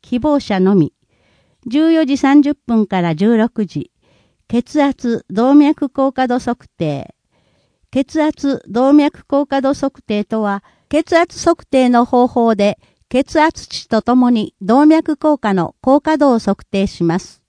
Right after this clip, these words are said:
保健師、管理栄養士、歯科衛生士による相談。希望者のみ。対象、播磨町民。定員、血圧、動脈硬化度測定。一時間あたり十人。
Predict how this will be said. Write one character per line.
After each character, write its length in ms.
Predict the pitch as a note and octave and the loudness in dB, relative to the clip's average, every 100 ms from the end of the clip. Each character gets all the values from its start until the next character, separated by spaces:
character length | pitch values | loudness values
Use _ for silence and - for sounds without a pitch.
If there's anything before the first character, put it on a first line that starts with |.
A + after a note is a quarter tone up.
| _ _ _ _ _ _ | _ _ _ _ _ _
保 160 | B3 | -6
健 260 | - D#4+ C#4+ | 0 2 2
師、 340 | - F#3+ F3 - | -2 -6 -6 -6
管 280 | A#3 C4+ D4 | -2 2 2
理 80 | D4 | 2
栄 220 | C#4+ C4+ | 2 2
養 180 | A#3 A3 | 0 -2
士、 320 | - E3 - _ _ | -4 -10 -10 _ _
歯 160 | - - | -20 -6
科 180 | D4+ D4+ | 0 2
衛 160 | D#4+ | 2
生 220 | - D#4 D#4 | 0 -2 -2
士 160 | B3 | -2
に 120 | A3 | -2
よ 140 | G3 F#3+ | 0 -2
る 100 | F#3+ | -2
相 300 | - G3+ F#3 | -2 -2 0
談。 280 | E3+ E3+ - _ _ _ | -2 -4 -8 _ _ _
希 180 | - C4 | -4 0
望 180 | D4 D4+ | 2 2
者 180 | - F#3+ | 0 0
の 160 | G3 | 2
み。 220 | G#3 D3 - _ _ _ _ | 0 -2 -6 _ _ _ _
対 240 | - C4 C#4 | -6 -4 -4
象、 420 | - A3+ G#3+ - _ _ _ | 0 2 2 0 _ _ _
播 240 | A3+ D4+ | 0 4
磨 180 | D4+ D#4 | 4 2
町 300 | - C4 G3+ | 0 0 2
民。 300 | E3 C#3 - _ _ _ _ _ | 0 -4 -8 _ _ _ _ _
定 240 | B3+ C#4+ D4 | 0 2 4
員、 320 | C4 A3+ A3 - _ _ - | 2 0 -4 -12 _ _ -6
血 320 | B3 - D4 | -4 0 0
圧、 460 | C#4 - A#3 A3+ - F#3+ | 0 -2 -4 -4 -6 0
動 260 | A#3+ D4 | 4 6
脈 320 | D4+ D4+ D4 | 4 2 -2
硬 220 | - D4 - | 0 0 0
化 160 | C#4+ | -2
度 120 | C4 | 0
測 300 | C#4 B3+ - | -2 -4 -6
定。 380 | _ E3 C#3+ - _ _ _ _ _ | _ -6 -6 -8 _ _ _ _ _
一 260 | A#3 - D#4 | -10 -6 -4
時 100 | E4+ | -2
間 240 | C#4+ C#4+ | 0 0
あ 80 | C#4 | 0
た 160 | - A3 | -2 -2
り 220 | E3+ - | -2 -4
十 260 | E3 C4+ C4+ | 2 4 4
人。 300 | F3+ C#3+ | 2 0